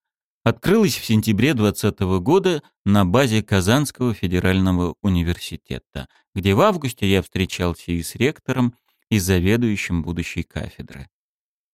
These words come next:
Отрадно видеть, что та работа, которую удалось развернуть в Тюменской области по созданию шахматных школ и секций, повсеместно от детских садов до ведущих вузов,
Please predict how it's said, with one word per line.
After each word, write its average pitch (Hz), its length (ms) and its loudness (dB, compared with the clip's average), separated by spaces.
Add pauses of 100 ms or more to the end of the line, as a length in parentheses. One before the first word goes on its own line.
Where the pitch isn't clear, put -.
(420)
Отрадно 143 580 2
видеть, 107 380 2
что - 240 -4
та 104 200 0
работа, 95 580 0
которую 90 420 -2
удалось 90 340 -2
развернуть 92 540 0
в - 80 -20
Тюменской 90 500 0
области 90 440 0
по - 140 -6
созданию 90 580 0
шахматных 85 680 -6
школ 98 320 -2
и 90 100 -2
секций, - 560 -6 (420)
повсеместно 104 920 2
от 87 100 0
детских 92 520 -2
садов 87 500 -2
до 80 160 -6
ведущих 85 680 -4
вузов, 190 540 -2